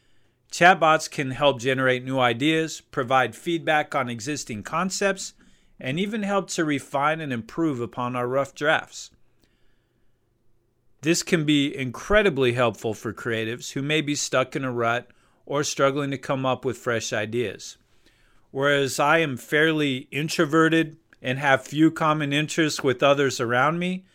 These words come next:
like, I can't, I've not found anyone who loves to talk about typography and fonts or color combinations as much as I do. It's nice for me to have an option where I can ask questions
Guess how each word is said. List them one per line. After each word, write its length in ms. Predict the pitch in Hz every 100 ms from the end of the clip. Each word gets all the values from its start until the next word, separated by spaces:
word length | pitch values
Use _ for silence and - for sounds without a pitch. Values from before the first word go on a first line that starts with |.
| _ _ _ _
like, 120 | 117
I 140 | 135 147
can't, 200 | 165 127
I've 160 | 139
not 460 | 135 151 151 147 120
found 260 | 143 131
anyone 380 | 151 165 131 123
who 160 | 135 127
loves 320 | 123 127 113
to 100 | -
talk 260 | 120 123 120
about 260 | 117 110
typography 800 | - 120 110 127 120 113 - 123
and 160 | 110 98
fonts 460 | - 127 123 - - _ _
or 160 | - 123
color 320 | - 139 123
combinations 800 | 117 120 113 110 110 - 113 107
as 160 | 101 101
much 280 | 120 113
as 140 | 110 101
I 160 | 131
do. 240 | 120 104 - _ _ - _ _ _
It's 260 | 175 165 175
nice 280 | 180 180
for 120 | - 147
me 180 | 175 185
to 120 | 156
have 420 | 143 139 139 127
an 140 | 139
option 480 | 135 139 139 - 175
where 140 | 143 131
I 140 | 131
can 200 | 131 147
ask 300 | 131 135 -
questions 800 | - 123 120 - 131 131 135 -